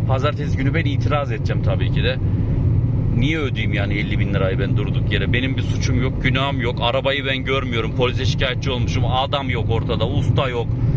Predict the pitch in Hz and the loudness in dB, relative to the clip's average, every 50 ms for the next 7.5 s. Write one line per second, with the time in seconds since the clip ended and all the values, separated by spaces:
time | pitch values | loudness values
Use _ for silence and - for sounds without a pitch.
0 | - - - - - - - - 202 208 - - - - - 170 170 165 151 143 | 2 2 2 0 0 0 0 0 0 0 -2 -4 -2 -2 -2 0 0 0 -2 -2
1 | - 127 - - - - - - - - - - - - - 127 131 139 - 143 | -2 -2 -2 -2 -2 0 0 2 2 2 2 0 0 0 2 2 2 0 0 -2
2 | 147 151 143 143 139 151 147 143 139 123 110 104 98 98 101 107 107 107 101 - | 0 0 0 0 0 0 -2 -2 -2 -2 -2 -2 0 0 0 0 0 0 0 0
3 | 117 110 110 110 107 113 107 - - - - - - - - - - - - - | 0 0 0 0 0 -2 -2 -2 0 0 0 2 2 2 0 0 0 0 0 2
4 | - 123 123 123 120 117 - 113 123 127 127 - - - - - - - - - | 2 2 2 2 0 0 0 0 -2 -2 -2 -2 -4 -2 0 0 0 2 2 0
5 | - - - - - - - - - 170 220 220 - 208 202 190 175 - 185 180 | 0 0 0 -2 0 0 2 2 2 2 2 0 0 -2 -2 -2 -2 -2 -2 -2
6 | 165 - - 120 - - 127 143 - - - - 165 - - 139 143 127 120 110 | -2 -2 -2 -2 -2 0 0 0 0 0 0 0 0 0 0 0 0 0 0 -2
7 | 120 117 - 120 110 110 107 127 135 | -2 -2 0 0 0 0 0 0 -2